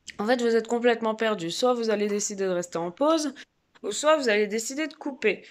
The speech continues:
Parce que quand même, cette personne, euh, voilà, il y a eu la passion avec une autre, euh, il est resté dans le secret, il vous a rien dit, il revient, il essaye de rattraper un peu le coup.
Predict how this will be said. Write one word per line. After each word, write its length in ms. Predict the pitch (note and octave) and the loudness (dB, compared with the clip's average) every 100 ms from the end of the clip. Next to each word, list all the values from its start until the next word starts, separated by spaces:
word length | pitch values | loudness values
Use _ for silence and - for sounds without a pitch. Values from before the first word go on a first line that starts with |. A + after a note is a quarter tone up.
| - | -6
Parce 160 | F#3+ A3 | -4 -2
que 40 | |
quand 120 | A3+ | 2
même, 160 | A3+ C4+ | 2 2
cette 240 | C4 A3 | 0 -2
personne, 420 | - G#3 - C4+ B3 | 0 0 0 -2 0
euh, 200 | G#3 G3 | 0 2
voilà, 280 | G3 E3+ | 2 2
il 60 | B2+ | 0
y 60 | E3 | 0
a 40 | |
eu 140 | G#3 | 0
la 140 | G#3+ F#3+ | 2 2
passion 360 | G3 F#3+ A#3+ | 2 -2 -2
avec 260 | G#3 F#3 - | -2 -2 -4
une 120 | F3 | 0
autre, 320 | G3+ C#4 C#4+ - - - - - | 4 4 2 -8 -20 -20 -10 0
euh, 180 | F#3 F#3 | 4 4
il 180 | F#3+ G3 | 4 0
est 60 | |
resté 240 | G3+ G3 G#3 | 0 0 -2
dans 80 | |
le 60 | G3+ | -2
secret, 300 | - G#3+ A3 | -4 -2 -2
il 40 | |
vous 140 | F3+ E3 | 0 2
a 80 | D#3 | 2
rien 240 | E3 F#3+ | 2 0
dit, 420 | G#3 C#4 D#4 E4 - _ - | 0 0 0 0 -8 _ -6
il 80 | F3+ | -2
revient, 560 | F3 G#3 B3 C#4 D#4 F4 _ - - | 0 2 4 4 2 -2 _ -20 -12
il 340 | D3+ D#3+ F3+ | -8 -6 -4
essaye 300 | F#3 F#3 G3 | -4 -2 -2
de 60 | F#3+ | 2
rattraper 400 | F#3+ F#3+ F#3+ G3 | 2 0 0 2
un 100 | F#3 | 2
peu 120 | G#3 | 0
le 80 | A3 | -2
coup. 280 | A3 D#4+ | 2 4